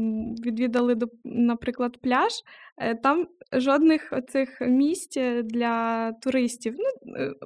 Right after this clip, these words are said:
пляж ж закритий, всьо, нема. Даже не лежаків нема, просто не курортний сезон.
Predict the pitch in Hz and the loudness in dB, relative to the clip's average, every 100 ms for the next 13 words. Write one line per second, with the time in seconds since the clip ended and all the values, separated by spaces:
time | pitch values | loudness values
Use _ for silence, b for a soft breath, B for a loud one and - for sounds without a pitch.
0 | - - 381 359 320 294 269 277 349 370 | -6 2 2 2 0 -4 -8 -4 -4 -2
1 | 339 233 247 247 269 247 277 269 247 247 | -2 -2 -6 -6 -2 0 0 0 0 0
2 | 494 539 539 523 427 370 277 320 294 262 | 2 4 8 8 8 6 6 4 4 2
3 | 254 254 269 277 - 254 B B - 330 | 0 2 0 0 -2 -4 B B 2 2
4 | 339 330 311 311 330 320 320 294 - 302 | 2 -4 -4 4 4 4 2 2 0 -2
5 | 320 440 381 | 0 2 0